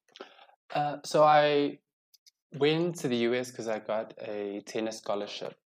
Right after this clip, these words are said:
to play tennis at Alabama State University. And I went there and I, I majored in,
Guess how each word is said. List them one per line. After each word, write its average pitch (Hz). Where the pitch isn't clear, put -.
to -
play 98
tennis 104
at 101
Alabama 101
State -
University. 104
And 104
I 117
went 107
there 110
and 107
I, 101
I 110
majored 104
in, 101